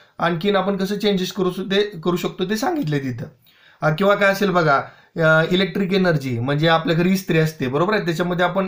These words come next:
लाईट पास केली, इलेक्ट्रिक एनर्जी, बरोबर आहे, इलेक्ट्रिसिटी, तर त्यापासून ती कॉइल गरम होते आणि आपल्याला हीट एनर्जी मिळते, मग आपण कपडे वगैरे प्रेस करू शकतो,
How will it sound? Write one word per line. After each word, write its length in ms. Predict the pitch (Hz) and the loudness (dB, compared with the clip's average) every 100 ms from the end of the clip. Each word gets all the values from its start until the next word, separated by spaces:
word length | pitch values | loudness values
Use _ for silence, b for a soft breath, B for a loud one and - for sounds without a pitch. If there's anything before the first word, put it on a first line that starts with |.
| 175 | 0
लाईट 300 | 165 175 156 | 0 0 0
पास 240 | 165 156 | -2 -2
केली, 220 | - 143 | -4 -2
इलेक्ट्रिक 440 | 127 151 151 156 156 | 0 0 -2 -2 0
एनर्जी, 420 | 156 139 127 113 - 165 | 0 0 -4 -8 -8 -2
बरोबर 220 | 185 202 | 0 2
आहे, 300 | 156 - b b 160 | 0 -6 b b -2
इलेक्ट्रिसिटी, 600 | 175 156 165 160 139 123 | -2 0 -2 -2 -2 -2
तर 80 | 139 | -4
त्यापासून 540 | 160 170 180 185 202 | -2 0 -2 0 -2
ती 420 | 233 - _ - 156 | -4 -12 _ -12 -6
कॉइल 340 | 190 190 196 | 0 2 2
गरम 220 | 190 190 | 2 2
होते 180 | 190 196 | 0 0
आणि 100 | 202 | 0
आपल्याला 240 | 202 233 | 2 0
हीट 200 | 247 240 | 0 2
एनर्जी 320 | 208 190 165 160 | 2 2 2 2
मिळते, 320 | 156 131 139 | 2 0 -4
मग 140 | 151 | -2
आपण 220 | 160 185 | -2 -2
कपडे 280 | 175 185 175 | -6 -4 0
वगैरे 200 | 175 180 | 2 0
प्रेस 280 | 190 214 208 | 0 -2 0
करू 160 | 160 151 | -2 -2
शकतो, 540 | 147 - - 113 | -2 -8 -12 -14